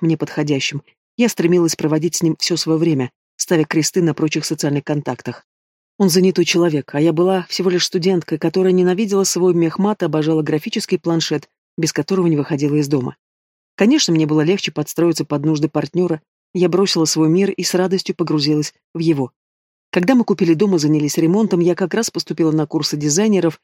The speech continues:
и полностью растворилась в браке и создании гнездышка. Чтобы куда-то сходить, нужно было как минимум доехать до столицы, а это больше часа.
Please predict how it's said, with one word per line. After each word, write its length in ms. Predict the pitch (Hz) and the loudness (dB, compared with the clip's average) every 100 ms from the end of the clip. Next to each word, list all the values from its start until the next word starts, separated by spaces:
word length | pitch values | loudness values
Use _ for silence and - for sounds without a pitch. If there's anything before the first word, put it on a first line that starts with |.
| _ _ | _ _
и 80 | 185 | -4
полностью 460 | - 277 233 - | 0 2 2 0
растворилась 480 | 165 - 156 160 151 | -2 0 0 2 2
в 80 | 143 | 0
браке 320 | 143 196 180 | 0 -2 -2
и 20 | |
создании 460 | 160 151 139 143 147 | -2 -2 0 -2 -2
гнездышка. 600 | 147 143 131 135 - 131 _ _ _ _ - | -2 -2 -2 -6 -6 -10 _ _ _ _ -8
Чтобы 300 | - 160 160 | -4 -2 2
куда-то 280 | 170 147 | 2 2
сходить, 360 | 143 - 156 190 | 0 -2 -2 2
нужно 240 | 180 160 | 2 2
было 160 | 156 170 | 2 0
как 220 | 160 - | 0 -2
минимум 340 | 190 196 185 160 | 0 2 2 2
доехать 320 | 170 175 180 | 0 0 -2
до 80 | 175 | -2
столицы, 420 | - 202 165 - | -2 0 0 0
а 80 | 151 | -2
это 160 | 156 | 0
больше 280 | 156 165 190 | -2 -2 -6
часа. 420 | - 156 139 147 | -4 -2 -2 -6